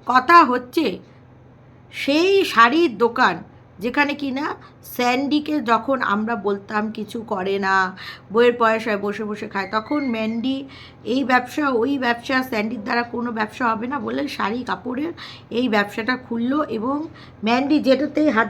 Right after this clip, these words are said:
দেয় সেটাই সোনা হয়ে যায়। ম্যান্ডির একটা ভালো পপুলেশন আছে, সব কিছু আছে, পপুলারিটি আছে, তো যেটাই ও হাত দেয় সোনা হয়ে যায়। তো ফারিয়ারা কি করলো? চালাকি করে সেই দোকান থেকে ভিডিও করলো।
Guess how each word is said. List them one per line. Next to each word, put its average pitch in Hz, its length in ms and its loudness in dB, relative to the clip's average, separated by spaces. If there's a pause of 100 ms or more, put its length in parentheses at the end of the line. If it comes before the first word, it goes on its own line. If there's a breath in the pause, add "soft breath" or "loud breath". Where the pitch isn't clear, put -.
দেয় 247 160 0
সেটাই 240 300 -2
সোনা 233 300 -2
হয়ে 226 180 -2
যায়। 220 220 -4 (360 loud breath)
ম্যান্ডির 233 460 2
একটা 226 560 -2 (460 loud breath)
ভালো 240 220 8 (100)
পপুলেশন 226 600 2
আছে, 202 320 0 (540 loud breath)
সব 277 280 6
কিছু 302 240 4
আছে, 233 420 2 (280 loud breath)
পপুলারিটি 226 680 0
আছে, 202 460 2 (300 loud breath)
তো 320 160 4
যেটাই 311 680 4
ও 294 100 8 (200)
হাত 226 160 8 (100)
দেয় 277 220 0
সোনা 220 340 0
হয়ে 180 260 -2
যায়। 151 260 -8 (460 loud breath)
তো 320 120 4 (840)
ফারিয়ারা 311 520 4
কি 320 180 -2
করলো? 269 320 -4
চালাকি 254 480 -2
করে 247 300 -2
সেই 254 320 -2
দোকান 214 340 -4
থেকে 226 260 -6
ভিডিও 185 360 -2
করলো। 170 380 -10